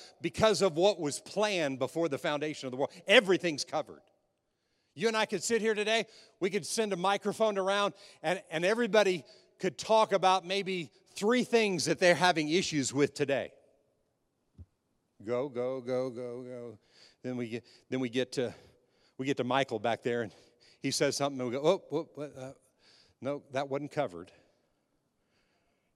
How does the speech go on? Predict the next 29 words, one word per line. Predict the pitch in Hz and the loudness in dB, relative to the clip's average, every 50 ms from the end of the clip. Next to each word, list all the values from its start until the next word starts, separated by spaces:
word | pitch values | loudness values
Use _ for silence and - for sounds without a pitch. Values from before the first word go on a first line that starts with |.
| _ | _
You | - 120 | -14 -12
poor | 110 - 127 127 113 | -8 -6 -6 -6 -4
thing. | - 131 110 92 85 - _ _ _ _ _ _ _ _ _ _ _ _ _ _ _ _ _ _ _ _ _ _ _ - | -6 -8 -8 -10 -12 -18 _ _ _ _ _ _ _ _ _ _ _ _ _ _ _ _ _ _ _ _ _ _ _ -4
You'll | 120 120 | -4 -2
just | 123 117 - | -2 -2 -2
have | 139 127 - | -4 -4 -4
to | 120 | -4
figure | - - 139 127 131 | -2 -2 0 0 2
it | 127 | 2
out | 127 123 123 | 2 0 0
on | 127 127 127 | 0 -2 -4
your | 120 123 117 | -4 -6 -6
own." | 101 85 73 - _ _ _ _ _ - - - _ _ _ _ _ _ _ _ _ _ _ _ _ _ _ _ _ _ _ _ _ _ _ _ _ _ _ - | -8 -10 -12 -18 _ _ _ _ _ -20 -20 -20 _ _ _ _ _ _ _ _ _ _ _ _ _ _ _ _ _ _ _ _ _ _ _ _ _ _ _ -6
Not. | - 135 156 190 185 - - - _ _ _ _ _ _ _ _ _ _ _ _ _ _ _ _ _ _ _ _ _ _ _ _ _ _ _ _ _ _ _ _ _ | -2 0 0 0 -2 -6 -12 -20 _ _ _ _ _ _ _ _ _ _ _ _ _ _ _ _ _ _ _ _ _ _ _ _ _ _ _ _ _ _ _ _ _
Not. | - 143 175 202 147 - - - - _ _ _ _ _ _ _ _ _ _ _ _ _ _ - | 2 2 2 2 2 -2 -10 -20 -20 _ _ _ _ _ _ _ _ _ _ _ _ _ _ 4
Go | 147 175 | 4 4
through | 156 - 185 165 | 6 6 4 4
the | 143 | 4
whole | - 175 170 | 4 4 4
thing. | - 180 180 190 185 - - - - - - - | 4 4 2 2 2 -4 -10 -20 -20 -2 4 4
Go | 175 | 4
through | 135 147 160 | 6 6 4
every | 170 170 180 | 4 4 2
church | - - 190 190 180 - - | 0 0 -2 -2 -2 -2 -6
in | 165 135 | -8 -4
town. | - 175 170 175 185 196 196 156 - - - - - _ - | -2 -2 0 0 0 -2 -2 -6 -10 -18 -20 -20 -12 _ 2
Go, | 151 180 165 | 2 2 2
go, | 147 151 170 175 | 2 2 0 0
go | - 165 147 175 180 175 | 2 4 4 4 4 4